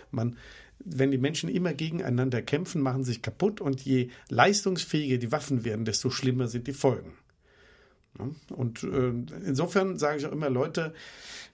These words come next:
denkt nicht, dass das Christentum dazu da sei, i-, irgendwie alte Sprache oder alte Musik oder alte Frisuren, sowas zu konservieren,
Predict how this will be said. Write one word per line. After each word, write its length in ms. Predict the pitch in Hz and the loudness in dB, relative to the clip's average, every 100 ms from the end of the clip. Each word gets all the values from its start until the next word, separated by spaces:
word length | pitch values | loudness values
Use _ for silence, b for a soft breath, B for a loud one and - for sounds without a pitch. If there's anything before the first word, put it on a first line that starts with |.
| B | B
denkt 240 | 160 190 190 | 2 2 2
nicht, 240 | 196 - | 0 0
dass 160 | 143 135 | -2 0
das 160 | 139 | 0
Christentum 500 | - 160 - 135 131 | 0 -2 -2 -2 -2
dazu 300 | 117 113 - | -2 -2 -2
da 320 | 123 104 135 147 | 0 2 2 2
sei, 280 | 156 135 143 | 0 0 0
i-, 180 | 196 | 0
irgendwie 400 | 147 160 139 131 | 0 0 0 0
alte 340 | 131 127 135 123 | 2 2 2 0
Sprache 640 | - - 117 156 160 147 | 0 0 2 2 0 0
oder 280 | 135 120 120 | 2 0 2
alte 500 | 135 131 127 120 - | 2 4 2 2 0
Musik 420 | 135 123 135 180 | 0 2 0 2
oder 200 | 135 120 | 2 2
alte 200 | 135 131 | 0 -2
Frisuren, 600 | 127 135 110 165 170 156 | 0 0 2 2 0 -2
sowas 300 | 123 131 127 | 0 0 0
zu 100 | - | -2
konservieren, 760 | 113 117 110 104 120 196 220 226 | 0 0 0 0 0 0 0 -4